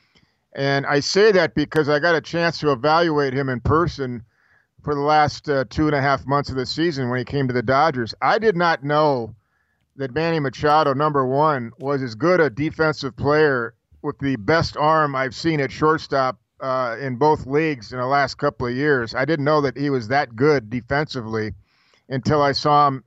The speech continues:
on an, on a daily basis. And I, I've said that before about guys like Chase Utley when he came to the Dodgers. I didn't know he was as good as he was. I mean, you see the numbers and –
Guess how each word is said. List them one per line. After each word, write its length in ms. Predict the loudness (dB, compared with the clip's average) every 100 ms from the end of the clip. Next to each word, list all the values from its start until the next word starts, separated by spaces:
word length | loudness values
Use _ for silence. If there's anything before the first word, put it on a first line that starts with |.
| _ -12
on 160 | -8
an, 100 | -8
on 180 | -6 -6
a 100 | -6
daily 340 | 0 2 2 0
basis. 560 | 0 0 -2 -8 -8
And 160 | -6 -2
I, 120 | -2
I've 180 | -2 -2
said 220 | 2 2
that 160 | 2 0
before 400 | -2 -4 0 0
about 300 | 2 0 0
guys 280 | -2 -2 -2
like 160 | -6 -4
Chase 300 | -4 -4 -2
Utley 440 | -2 0 -4 -4 _ _ _ _
when 140 | -6 -4
he 120 | -2
came 240 | -2 -2
to 60 | 0
the 100 | 0
Dodgers. 500 | 2 4 2 0 -2
I 100 | 0
didn't 240 | 0 0
know 220 | 0 2
he 120 | 2 0
was 180 | -4
as 120 | -4 0
good 200 | 2 2
as 140 | 0
he 100 | -4
was. 520 | 0 2 2 0 -4
I 60 | -6
mean, 180 | -4 -4
you 100 | -4
see 160 | -2
the 120 | 2
numbers 560 | 2 2 2 2 2 0
and – 160 | -8